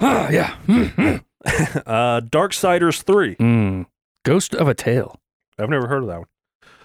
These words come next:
Speaker 2: Uh, Vermintide two.
Speaker 1: Pillars of Eternity two, Deadfire, which is just kind of an expansion. So I don't know if that counts as
Speaker 2: Well, did Pillars of
Speaker 1: this
Speaker 2: Eternity
Speaker 1: year.
Speaker 2: two come out this
Speaker 1: Last
Speaker 2: year?
Speaker 1: year.
Speaker 2: Okay.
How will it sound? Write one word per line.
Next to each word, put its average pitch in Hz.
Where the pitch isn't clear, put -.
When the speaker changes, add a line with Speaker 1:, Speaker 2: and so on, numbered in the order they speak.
Speaker 2:
Uh, 113
Vermintide 165
two. 175
Speaker 1:
Pillars 180
of 143
Eternity 165
two, 143
Deadfire, 104
which 127
is 123
just 139
kind 135
of 117
an 110
expansion. -
So 110
I 113
don't 117
know 113
if 104
that 107
counts 101
as 98
Speaker 2:
Well, 131
did 139
Pillars 185
of 165
Speaker 1:
this 131
Speaker 2:
Eternity 170
Speaker 1:
year. 98
Speaker 2:
two 170
come 180
out 185
this 180
Speaker 1:
Last 113
Speaker 2:
year? -
Speaker 1:
year. 95
Speaker 2:
Okay. 90